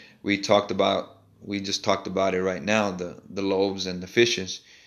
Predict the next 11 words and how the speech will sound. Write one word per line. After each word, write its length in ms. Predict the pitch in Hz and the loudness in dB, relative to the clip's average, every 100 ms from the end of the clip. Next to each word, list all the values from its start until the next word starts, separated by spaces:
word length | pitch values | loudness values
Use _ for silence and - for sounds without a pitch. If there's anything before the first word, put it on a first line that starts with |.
| - _ _ | -20 _ _
The 140 | 95 104 | 0 2
lad 460 | 101 104 113 104 | 4 6 4 2
brought 360 | 98 101 101 - | 2 2 2 -2
something 680 | - 101 95 - 95 92 | -2 -2 -6 -8 -10 -8
simple, 600 | 92 - 110 101 - 90 90 _ _ - | -2 0 2 0 -4 -12 -14 _ _ -4
right? 320 | 95 95 - | -2 0 -2
He 140 | 98 | -8
brought 380 | 95 98 98 - | -2 0 0 -4
his 200 | 104 92 | -4 0
simple 440 | - 101 98 98 | 0 0 -4 -4
things. 580 | 95 104 107 92 92 - | -4 0 0 -2 -8 -12